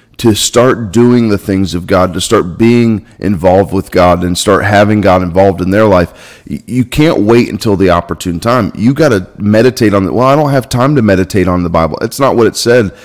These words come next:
on the Bible. It says, "Medi-, that the book of the law shall not depart out of thy mouth,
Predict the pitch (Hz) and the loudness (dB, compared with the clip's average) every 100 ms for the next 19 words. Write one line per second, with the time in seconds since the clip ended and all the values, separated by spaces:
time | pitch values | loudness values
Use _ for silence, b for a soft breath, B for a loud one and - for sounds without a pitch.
0 | B - 98 90 - 92 110 85 87 - | B -2 0 0 0 2 2 0 -8 -10
1 | B B B 90 117 107 - b b 90 | B B B -4 0 0 -2 b b 0
2 | 107 123 139 104 107 - 101 85 139 139 | 4 4 2 0 -2 0 -4 0 0 0
3 | 104 104 110 107 107 95 101 - 110 110 | 0 2 2 0 0 0 0 -2 0 0
4 | - 95 98 85 80 87 95 95 85 - | 2 0 0 -2 -4 -2 0 0 -2 -6